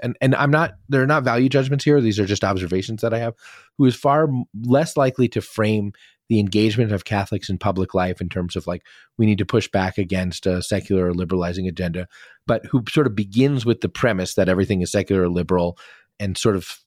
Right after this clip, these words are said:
puts their focus on, we need a kind of a, a, a, a, a prioritization of evangelization, a sort of individual personal evangelization rather than policy, um, or cultural sort of, um,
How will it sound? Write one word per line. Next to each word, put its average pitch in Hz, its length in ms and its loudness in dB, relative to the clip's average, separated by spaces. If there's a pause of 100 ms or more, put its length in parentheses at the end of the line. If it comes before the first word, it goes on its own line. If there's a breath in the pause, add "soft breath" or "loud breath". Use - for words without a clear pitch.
(120)
puts 110 180 -2
their 101 120 2
focus 95 420 -2
on, 90 220 -2
we 98 100 2
need 95 200 2
a - 20 -4
kind 92 200 -2
of 80 100 -6
a, 85 180 -8 (120)
a, 85 100 -12 (240)
a, 85 200 -8 (220)
a, 87 100 -14 (180)
a 98 80 -8
prioritization 92 720 -2
of 85 100 -4
evangelization, 87 840 -4 (320 loud breath)
a 113 40 -4
sort 113 140 2
of - 100 -8
individual 107 680 2
personal 92 440 -2
evangelization 85 800 -8
rather 80 260 -8
than 82 300 -10 (580 soft breath)
policy, 92 840 -2 (140)
um, 85 400 -10 (440 soft breath)
or 90 280 -6
cultural 87 600 -2
sort 82 220 -8
of, 76 240 -16
um, 82 280 -16